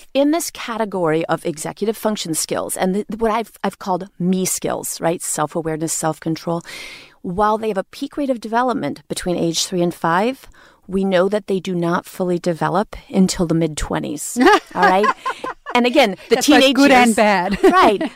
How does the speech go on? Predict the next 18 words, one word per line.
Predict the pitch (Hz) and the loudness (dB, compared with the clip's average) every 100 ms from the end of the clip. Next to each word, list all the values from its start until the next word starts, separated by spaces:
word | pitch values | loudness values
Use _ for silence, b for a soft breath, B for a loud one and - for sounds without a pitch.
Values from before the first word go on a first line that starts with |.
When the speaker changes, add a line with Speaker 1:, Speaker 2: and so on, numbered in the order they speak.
| 311 | 0
Speaker 1:
So | 302 | 4
exactly. | 285 262 262 220 165 B B | 4 2 -2 -2 -8 B B
But, | 262 - | -4 -2
you | 285 | 0
know, | 269 | 0
the | 269 - | 0 -2
other, | 269 294 269 | 2 2 0
the, | 208 | -4
sort | - | -6
of | 285 | -2
the | 226 | -2
simple | - 233 226 233 | 0 -2 0 0
way | 220 214 | 2 0
I | |
use | 202 190 190 | 0 -2 -4
to | 196 | -6
describe | 185 - 190 180 | -4 -4 -4 -2
this, | 190 196 - | -2 -4 -4